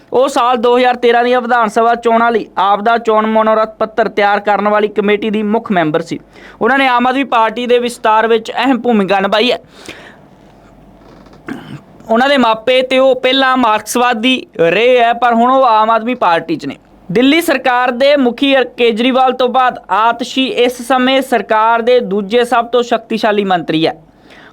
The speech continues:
ਵਰਤਮਾਨ ਵਿੱਚ ਉਹ ਦਿੱਲੀ ਮੰਤਰੀ ਮੰਡਲ ਵਿੱਚ ਸਭ ਤੋਂ ਵੱਧ ਪੋਰਟਫੋਲੀਓ ਰੱਖਦੀ, ਅ, ਵਾਲੀ ਆਗੂ ਹੈ। ਅਜਿਹੇ 'ਚ ਮੁੱਖ ਮੰਤਰੀ ਦੇ ਅਹੁਦੇ ਲਈ ਉਹਨਾਂ ਦੇ ਦਾਅਵੇ ਨੂੰ ਰੱਦ ਨਹੀਂ ਕੀਤਾ ਜਾ ਸਕਦਾ। ਉਧਰ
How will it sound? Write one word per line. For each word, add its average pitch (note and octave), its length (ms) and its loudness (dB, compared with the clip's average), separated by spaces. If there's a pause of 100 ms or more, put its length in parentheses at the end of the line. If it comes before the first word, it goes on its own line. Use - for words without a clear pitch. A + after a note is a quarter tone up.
ਵਰਤਮਾਨ C4+ 480 0
ਵਿੱਚ C#4 160 -2
ਉਹ C#4 80 2
ਦਿੱਲੀ A#3+ 280 0
ਮੰਤਰੀ B3 360 0
ਮੰਡਲ B3 280 0
ਵਿੱਚ B3 160 -6
ਸਭ A#3 220 0
ਤੋਂ B3+ 360 0
ਵੱਧ A#3 260 0
ਪੋਰਟਫੋਲੀਓ A#3+ 720 0
ਰੱਖਦੀ, A#3 540 -2
ਅ, - 440 -10
ਵਾਲੀ G#3+ 420 2
ਆਗੂ G#3 400 2
ਹੈ। A3 240 0
ਅਜਿਹੇ A#3+ 300 2
'ਚ C4 140 -6
ਮੁੱਖ A#3+ 300 -2
ਮੰਤਰੀ A#3+ 280 -2
ਦੇ A#3 120 0
ਅਹੁਦੇ B3 280 2
ਲਈ G#3+ 140 -2 (120)
ਉਹਨਾਂ A#3+ 240 0
ਦੇ B3+ 140 2
ਦਾਅਵੇ G#3 360 0
ਨੂੰ A#3 160 0
ਰੱਦ G3+ 220 2
ਨਹੀਂ A3 160 -2
ਕੀਤਾ E3 280 -2
ਜਾ C#3+ 180 2
ਸਕਦਾ। F#3+ 360 -2 (1400)
ਉਧਰ C4 360 2